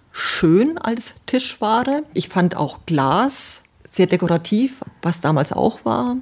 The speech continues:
Katalysatoren wurden Pflicht in Autos. Und das waren auch keramische Trägermaterialien. Das war dann nochmal so ein aktueller Bezug aus der politischen Diskussion, die dieses Studium nochmal fasziniert gemacht hat.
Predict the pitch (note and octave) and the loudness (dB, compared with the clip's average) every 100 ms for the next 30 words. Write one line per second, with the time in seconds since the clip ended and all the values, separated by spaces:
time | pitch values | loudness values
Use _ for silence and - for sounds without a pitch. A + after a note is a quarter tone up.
0 | - - G#3 G3 G3 F#3 G#3+ G#3 E3+ - | -4 2 4 6 4 4 6 6 6 0
1 | D#3 D#3 D#3 - - C3+ - C#3+ - - | 0 -2 -2 -2 2 2 2 -2 -2 -8
2 | _ D#3+ E3+ E3+ - E3+ F3+ - - F3+ | _ 0 0 -2 -2 0 0 -6 -2 2
3 | E3+ - E3 F#3 D3+ G#3 - B3 A3+ A3 | 2 0 0 0 4 4 2 -2 0 2
4 | A3+ A3 - G#3 G#3 A#3 C4 C4+ F#3+ F#3 | 2 0 0 0 2 2 0 0 -2 2
5 | F#3+ F#3+ F#3 F#3+ F3 G3+ - B3+ A#3 - | 2 4 6 6 4 2 2 2 2 2
6 | G3+ - A3+ - B3 A3+ G3+ G3 F3+ - | 2 2 -2 -2 0 0 0 0 -4 -2
7 | A#3+ E4 - - - D#3+ G#3 - - - | 0 0 -4 -16 0 2 2 0 -4 2
8 | G3+ A3 A#3 A3 G3+ F#3+ - - F#3+ F#3 | 4 4 2 2 2 0 -2 0 2 2
9 | - F#3+ F#3+ G#3 A#3+ A3+ - - F#3+ G3+ | 2 2 6 6 6 2 -2 2 4 6
10 | G3 D#3 F3+ - F3+ - G#3 E3 - C#3 | 6 4 2 2 -4 2 4 4 2 -4
11 | - - - - | -4 -8 -8 -8